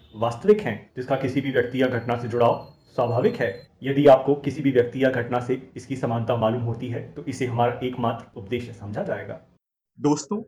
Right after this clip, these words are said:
Speaker 2: मेरा नाम है नितिन और हम लोग कर रहे हैं इंडी बात। यह है इंडी बात का सीजन चार, जिसका थीम है वेलनेस यानी कल्याण। इसी सिलसिले में आज हमारे साथ में एक बहुत, बहुत ही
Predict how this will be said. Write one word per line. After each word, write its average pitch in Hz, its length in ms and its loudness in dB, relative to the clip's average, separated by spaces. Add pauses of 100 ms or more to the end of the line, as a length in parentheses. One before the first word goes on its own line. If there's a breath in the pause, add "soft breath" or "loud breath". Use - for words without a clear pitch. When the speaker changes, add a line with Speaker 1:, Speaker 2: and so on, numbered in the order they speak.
Speaker 2:
मेरा 139 220 2
नाम 135 220 2
है 143 140 -4
नितिन 113 360 -4 (100)
और 113 120 -4
हम 131 200 -2
लोग 151 200 -2
कर 135 120 2
रहे 135 200 -4
हैं 156 320 -8
इंडी 131 280 -2
बात। 107 240 -4 (460)
यह 139 160 -2
है 143 140 -2
इंडी 135 200 -2
बात 143 280 0
का 160 80 -4
सीजन 147 400 -4
चार, 135 300 -2 (220)
जिसका 139 340 -6
थीम 160 460 -4
है 170 240 -8
वेलनेस 127 560 -4
यानी 135 200 -4
कल्याण। 104 440 -4 (540)
इसी 185 180 -2
सिलसिले 175 380 -2
में 175 120 -2
आज 139 240 0
हमारे 135 300 -2
साथ 143 220 -4 (120)
में 151 100 -10
एक 147 260 -8 (140)
बहुत, 123 400 -6
बहुत 139 360 -4
ही 185 300 -10